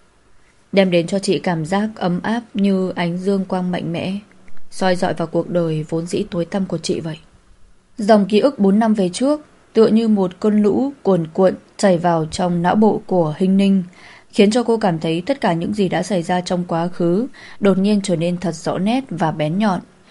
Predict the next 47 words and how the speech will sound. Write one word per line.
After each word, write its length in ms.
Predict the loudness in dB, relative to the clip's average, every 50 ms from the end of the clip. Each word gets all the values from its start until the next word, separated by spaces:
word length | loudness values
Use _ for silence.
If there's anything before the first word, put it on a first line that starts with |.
| -20 -20 -18 _ 2
Tình 160 | 2 4 4
yêu 300 | 4 2 2 2 2 2
đầu 240 | 2 2 2 2 2
đời 180 | 2 2 2 0
của 200 | -2 -6 -8 -4
cô, 340 | -2 0 2 2 2 2 -2 -6 -12 _ _ _ -6
nói 260 | -2 0 2 2 2
buồn 280 | 2 2 2 2 0 0 -2
có, 360 | 0 0 0 0 -2 -4 -6 -6 -4
nói 200 | -2 -2 -2 0
vui 200 | 0 0 0 0
cũng 260 | 0 -2 -4 -4 -2
có. 320 | -2 -2 -2 -2 -4 -6 -8 _ _ -20 -20 -20 -20 -20 -20 _ -2
Trước 160 | -2 0 2
năm 260 | 2 2 4 2 2
hai 140 | 2 0 0
mươi 160 | 0 -2 -2 0
tuổi, 240 | 0 0 0 0 -2 -6 -14 -20 -20 -14
xung 240 | -6 -2 -2 0 2
quanh 180 | 2 0 0 0
cô 220 | 0 -2 -2 -2
chẳng 240 | -2 -4 -4 -4 -2
có 100 | -2 -4
lấy 220 | -2 -2 -2 -2 0
một 260 | 0 0 0 0 -2
người 200 | -2 -2 0 0
đàn 140 | -2 -2 -4
ông 200 | -4 -4 -2 -2
nào 300 | 0 0 0 0 -2 -4
khiến 260 | -6 -4 -4 -2 -2 -2
cho 140 | -4 -6 -4
cô 140 | -4 -4 -4
rung 200 | -4 -4 -4 -2
động, 180 | -2 -2 -2 -4 -8 -16 -20 -20 -20 -20 -20 -20 -8 0
mà 320 | 4 6 6 6 6 4 2 0
cũng 160 | -4 -6 -2
chẳng 240 | 0 0 0 0 0
có 140 | -2 -2
gã 200 | -2 0 0 0
đàn 200 | 0 0 0 0
ông 180 | 0 -2 -2 -2
nào 260 | 0 0 0 -2 -2 -4
chủ 140 | -2 -2 -2
động 220 | -2 -2 -4 -4 -6
tán 180 | -6 -6 -6 -6 -4
tỉnh 160 | -4 -4 -4 -2 -2
cô. 320 | 0 0 2 2 0 -2